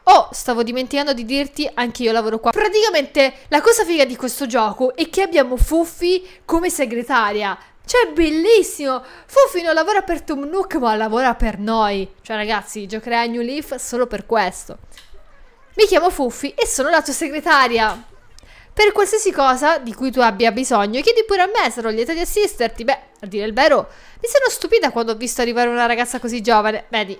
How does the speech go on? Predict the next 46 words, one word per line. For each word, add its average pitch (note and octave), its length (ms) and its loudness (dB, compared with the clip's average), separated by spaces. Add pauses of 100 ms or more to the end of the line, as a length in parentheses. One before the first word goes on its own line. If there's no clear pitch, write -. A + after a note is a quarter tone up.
il A3 120 -12
sindaco B3 420 -4
precedente A#3 580 -6
è - 100 -10
stato G#3+ 260 -8
in G3+ 160 -6
carica A#3 340 -4
per G#3+ 160 -4
anni A#3 280 0
ed G#3 80 -4
era A3+ 120 -2
tipo C#4+ 240 -6
un, B3+ 720 -14
ed C#4 140 -6
era C4 100 -2
un C4 200 -8
tipo D#4+ 240 -8
piuttosto A#3+ 380 -8
tradizionale, A3 600 -8
per G3+ 140 -8
non G#3 120 -6
dire G#3 260 -2 (100)
vecchio, F#3+ 440 -8
essendo G3 480 -6 (280)
che C#4 120 -2
si C4+ 160 -6
parlava B3 380 0
di A#3 100 -8
Tortimer, G#3 560 -4
cioè F3+ 220 -10
molto G3+ 420 -10
vecchio. - 460 -10 (680)
Una F4 120 4
ventata D4+ 320 2
di C#4 80 0
aria C4 140 2
fresca C4+ 480 -2
è C#4+ 100 -4
proprio A#3 240 -4
quello E4+ 180 -2
che A#3+ 100 -6
ci A#3+ 120 -6
vuole B3+ 220 2
alla G3+ 180 -2
T G3+ 180 -14
V. G3 200 -6